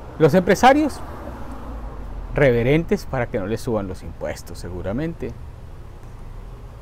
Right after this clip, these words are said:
Los políticos, mientras haya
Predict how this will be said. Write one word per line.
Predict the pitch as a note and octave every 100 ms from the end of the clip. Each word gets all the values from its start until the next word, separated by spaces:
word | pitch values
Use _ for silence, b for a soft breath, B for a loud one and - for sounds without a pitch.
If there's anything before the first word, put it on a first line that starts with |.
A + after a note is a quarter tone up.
| - - - - - - - -
Los | B2
políticos, | - D#3 G3 - - - - - - - - - - - - - - -
mientras | F#2+ F#2 F2+ F2+
haya | - A#2 C3+ C#3 C3 A2+ G2